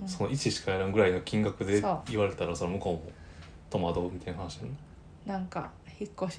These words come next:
Speaker 1: で言うたらさ、なんかエアコンの取り付け含んでなかった
Speaker 2: あ、はい。
Speaker 1: けど、
Speaker 2: 俺らはやって、
Speaker 1: いや、やってほしかった
Speaker 2: エアコン取り付けてほしい、
Speaker 1: みたいな。
Speaker 2: もらうつもりで行ったけど、
Speaker 1: うん。そう。
Speaker 2: 含みませんって言われて、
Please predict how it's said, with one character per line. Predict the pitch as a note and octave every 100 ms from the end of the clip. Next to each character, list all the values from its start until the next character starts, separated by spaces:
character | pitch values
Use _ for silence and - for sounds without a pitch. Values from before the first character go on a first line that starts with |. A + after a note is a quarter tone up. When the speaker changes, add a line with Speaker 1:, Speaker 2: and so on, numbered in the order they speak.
| F#3+
Speaker 1:
で | F#3
言 | F#3
う | F3
た | F3
ら | D#3 E3
さ、 | - - D#3+
な | D#3+
ん |
か | - -
エ | F#3
ア | F#3 F3+
コ | - F#3
ン | F#3
の | G#3
取 | G#3 F#3
り | F3+ F3
付 | - -
け | F#3 F3+ F#3 - - -
含 | G3+ G#3 F#3+
ん | F#3
で | F#3
な | F#3 F#3
か | E3+
っ | E3 - -
た | - - - -
Speaker 2:
あ、 | -
は | E2+
い。 | - - - - - -
Speaker 1:
け | F3 E3
ど、 | G#3 B3 F#3 - -
Speaker 2:
俺 | A#2 G2+
ら |
は | F2 - - - -
や | G#2+
っ | -
て、 |
Speaker 1:
い | F#3+
や、 |
や | -
っ |
て |
ほ |
し |
か |
っ |
た | -
Speaker 2:
エ |
ア | G3+
コ | A#3+
ン |
取 | G#3 F3+
り |
付 | -
け |
て | G#2+
ほ | D#3
し | - F#3+
い、 |
Speaker 1:
み |
た | F#3
い | E3+ D#3+
な。 | A#2+
Speaker 2:
も |
ら | B2
う | B2+
つ | F3 B2+
も | A#2+
り |
で | A2+
行 | A2
っ |
た | G2+
け | F#2
ど、 | F#2+ F2+
Speaker 1:
う |
ん。 |
そ | - F#3+
う。 | E3 - - -
Speaker 2:
含 | - A#2 G#2
み |
ま | G2+
せ | -
ん | G#2
っ |
て | G2
言 | E2+
わ |
れ | -
て、 | E2+